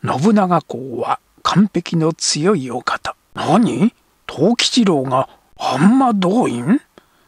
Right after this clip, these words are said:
たわけたことを申すな。へつらいも程がある。彼には肩衣を許してある。かりそめにも、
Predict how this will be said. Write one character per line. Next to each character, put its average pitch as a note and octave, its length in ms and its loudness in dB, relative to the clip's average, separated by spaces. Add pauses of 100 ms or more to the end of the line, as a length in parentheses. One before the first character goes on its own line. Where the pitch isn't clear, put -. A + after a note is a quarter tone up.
た - 260 0
わ G3+ 160 2
け C4+ 100 6
た D#3+ 140 0
こ C#3+ 120 -4
と C#3+ 140 0
を C#3+ 60 4
申 E3+ 240 2
す - 160 -2
な。 - 120 -6 (680)
へ - 200 -6
つ F3 160 0
ら G#3 140 4
い G#3 40 4
も G#3+ 140 4
程 G3+ 320 2
が - 180 0
あ - 40 -4
る。 - 100 -14 (240)
彼 F#3 320 0
に B2+ 160 -2
は C#3 180 -2
肩 - 360 0
衣 D3+ 340 2
を D3+ 80 2
許 D3+ 240 2
し - 140 0
て C3 160 -2
あ A#2 100 2
る。 - 140 -6 (240)
か - 160 -2
り F3+ 100 4
そ F#3+ 140 0
め F#3+ 160 2
に F#3+ 100 2
も、 C#3 220 -2